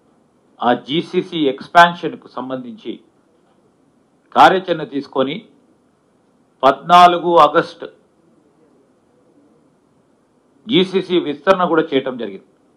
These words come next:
ఇది ప్రత్యక్షంగా అందరికి కూడా కనపడ్డాయి.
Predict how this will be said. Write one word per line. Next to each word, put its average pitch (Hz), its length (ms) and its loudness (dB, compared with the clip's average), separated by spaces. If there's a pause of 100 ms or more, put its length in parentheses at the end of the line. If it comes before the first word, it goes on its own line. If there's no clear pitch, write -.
(460)
ఇది 185 180 -2
ప్రత్యక్షంగా 190 640 0
అందరికి 151 280 -4
కూడా 147 200 2
కనపడ్డాయి. 127 440 -4